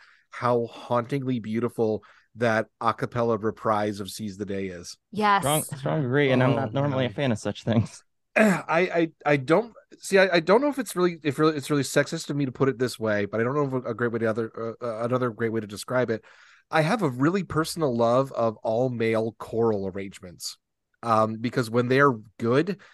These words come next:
Speaker 1: they are magical. Um, I'm just thinking of, like, in high school,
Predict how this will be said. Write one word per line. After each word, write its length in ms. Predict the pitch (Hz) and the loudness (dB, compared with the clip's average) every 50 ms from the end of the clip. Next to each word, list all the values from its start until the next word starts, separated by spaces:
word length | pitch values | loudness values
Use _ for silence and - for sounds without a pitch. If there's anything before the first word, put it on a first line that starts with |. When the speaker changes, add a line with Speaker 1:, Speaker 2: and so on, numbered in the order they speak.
| _ _ _ - | _ _ _ -16
Speaker 1:
they 400 | 101 98 127 127 135 139 143 139 | -6 0 2 2 4 4 2 0
are 300 | 110 104 107 104 98 95 | -2 -4 -6 -6 -6 -8
magical. 840 | 98 95 95 98 101 104 113 120 139 139 113 120 - 104 90 78 - _ _ _ _ _ _ _ _ _ _ - | -10 -12 -12 -10 -8 -2 0 2 2 2 0 -4 -6 -6 -10 -10 -12 _ _ _ _ _ _ _ _ _ _ -4
Um, 520 | 117 113 110 110 113 110 110 107 110 101 _ - - | 2 4 4 4 4 2 0 -6 -10 -10 _ -4 -4
I'm 120 | 131 120 | -2 -2
just 180 | 135 139 - - | -2 -4 -2 -4
thinking 240 | 147 131 139 131 | -4 -2 0 2
of, 240 | 127 127 127 117 110 | 4 4 4 2 0
like, 140 | 117 120 113 | -2 -4 -2
in 160 | 123 127 120 | -2 -4 -4
high 240 | - - 143 143 139 | -4 -4 -4 -4 -4
school, 580 | 131 - - 135 131 127 127 123 123 120 107 | -4 -6 -4 -2 0 2 2 2 0 -2 -4